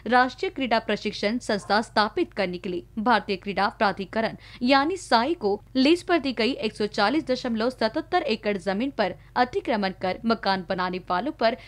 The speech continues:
एफ़आईआर दर्ज कर कार्यवाही करने का निर्देश महापौर ने संबंधित बैठक में दिया था। मनपा पर धावा बोलने वाले नागरिकों का आरोप है कि अखबारों में उक्त खबर पढ़ते ही वहां मकान बनाकर रहने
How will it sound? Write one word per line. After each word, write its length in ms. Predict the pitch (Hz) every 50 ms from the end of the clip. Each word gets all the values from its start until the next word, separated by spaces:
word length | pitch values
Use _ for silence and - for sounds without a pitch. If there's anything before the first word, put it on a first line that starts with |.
| - - -
एफ़आईआर 540 | 247 247 247 - 330 339 269 226 247 262 196 -
दर्ज 240 | 214 196 190 196 -
कर 260 | - - 247 - - - - - - - -
कार्यवाही 480 | 277 269 269 285 349 392 359 311 311 330 - -
करने 200 | 233 220 208 190
का 200 | - - 196 214 233
निर्देश 480 | 208 185 196 214 - 226 202 226 - - - - -
महापौर 400 | 240 233 254 240 - - 277 302
ने 200 | 285 269 302 320
संबंधित 600 | - - - 247 247 247 339 339 370 359 233 175 -
बैठक 280 | 208 208 214 - 247 - -
में 80 | 185 175
दिया 200 | - 185 175 170
था। 220 | - 196 - - - - - - -
मनपा 360 | 269 285 302 311 311 - 415
पर 240 | 415 - 349 370 370
धावा 380 | 370 - 233 262 262 262 381
बोलने 280 | 349 254 277 262 254 262
वाले 340 | 247 247 226 214 220 247 277
नागरिकों 580 | 240 202 196 196 202 - - 359 349 - 294
का 160 | 277 - 285 285
आरोप 460 | - - 202 202 220 311 392 - -
है 140 | 190 - - - -
कि 60 | - 233
अखबारों 440 | 214 208 - - 208 202 196 208
में 180 | 185 196 233 262
उक्त 300 | - - 233 - - 359 349 -
खबर 240 | - 226 214 320 349
पढ़ते 360 | - - 226 196 190 - 202 190
ही 180 | 170 185 - - - - - - 254
वहां 240 | 254 294 302 381 370
मकान 400 | 277 226 226 226 254 269 330 359
बनाकर 480 | 320 302 285 277 269 269 - 277 302 240
रहने 240 | 240 240 220 208